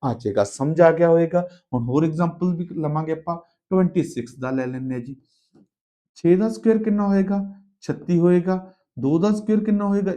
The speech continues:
ਜ਼ੀਰੋ ਚਾਰ। ਤਾਂ ਟੂ ਏ ਬੀ ਕਿੰਨਾ ਹੋਏਗਾ? ਟੂ into ਟੂ into ਸਿਕਸ ਹੋਏਗਾ। ਕਿੰਨਾ ਹੋ ਗਿਆ? ਦੋ ਦੂਣੀ ਚਾਰ, ਚਾਰ ਛਿੱਕਾ ਚੌਵੀ,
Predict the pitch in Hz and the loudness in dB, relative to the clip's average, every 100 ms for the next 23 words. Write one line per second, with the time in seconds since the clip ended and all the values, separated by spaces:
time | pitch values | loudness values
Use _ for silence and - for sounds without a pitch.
0 | - 175 113 123 120 113 107 101 104 _ | -8 -14 -8 -2 -2 -2 -6 -10 -14 _
1 | _ - 156 - 208 226 202 226 214 202 | _ -10 -10 -2 2 4 4 2 0 0
2 | 196 196 196 196 - 190 185 151 143 156 | 0 0 0 -4 -6 -8 -6 -10 -12 -14
3 | - 165 170 - 117 117 135 - _ - | -8 -6 -4 -4 -4 -4 -10 -10 _ -4
4 | 131 - 95 90 101 98 _ _ _ - | -4 -4 -16 -16 -14 -16 _ _ _ -8
5 | 175 196 202 196 196 175 170 185 185 190 | -2 0 0 0 0 0 0 0 0 -2
6 | 190 196 196 - 170 165 - 160 156 - | -4 -4 -6 -8 -6 -6 -8 -10 -10 -6
7 | 101 95 - | -8 -8 -16